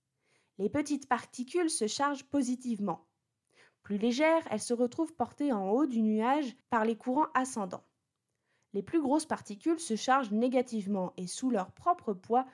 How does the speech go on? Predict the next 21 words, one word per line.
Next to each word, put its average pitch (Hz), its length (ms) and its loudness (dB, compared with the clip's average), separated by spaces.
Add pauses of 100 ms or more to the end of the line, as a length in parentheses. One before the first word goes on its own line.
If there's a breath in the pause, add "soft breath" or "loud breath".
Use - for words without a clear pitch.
(160 loud breath)
se - 160 -2
retrouvent 311 400 0
transportées 311 600 -2
vers 220 180 -2
le 196 120 -2
bas 233 200 2
du 202 160 -2
nuage. 180 480 -8 (520)
Lorsque 262 360 2
la 196 160 0
charge 262 300 0
est 185 100 -6
trop 214 280 -4
importante, 208 680 -4
l'éclair 214 500 -4
se - 140 -6
produit 262 460 -2
pour 220 220 -2
rééquilibrer 247 680 -2
le 196 160 -2
tout. - 180 -14